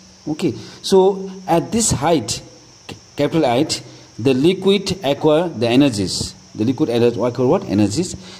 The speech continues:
Now height is already acquired by the liquid, so that it has what energy? Potential energy. Okay, so there is also a pressure exert on a unit volume of the liquid. That means there is a pressure energy also. But it is considered that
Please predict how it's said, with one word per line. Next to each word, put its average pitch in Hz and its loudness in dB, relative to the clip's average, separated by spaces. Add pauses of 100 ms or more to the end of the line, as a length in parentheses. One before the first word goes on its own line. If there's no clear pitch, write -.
Now 123 2
height 131 0
is 175 -2
already 160 4
acquired 160 2
by 151 4
the 151 2
liquid, 160 -2
so - -2
that 131 0
it 127 -6
has 127 -4
what 151 2
energy? 139 -4 (760)
Potential 127 0
energy. 85 -4 (360)
Okay, - -2 (200)
so 135 -2
there 139 4
is 143 2
also 165 4
a - 2
pressure 180 2
exert 170 2 (340)
on 147 4
a 151 6
unit 156 4
volume 170 4
of 160 4
the 165 2
liquid. 165 0 (360)
That 107 0
means 151 2
there 135 4
is 127 2
a 131 0
pressure 139 0
energy 110 2
also. 78 -8 (540)
But 175 0 (360)
it 165 2
is 202 0
considered 190 2
that 170 0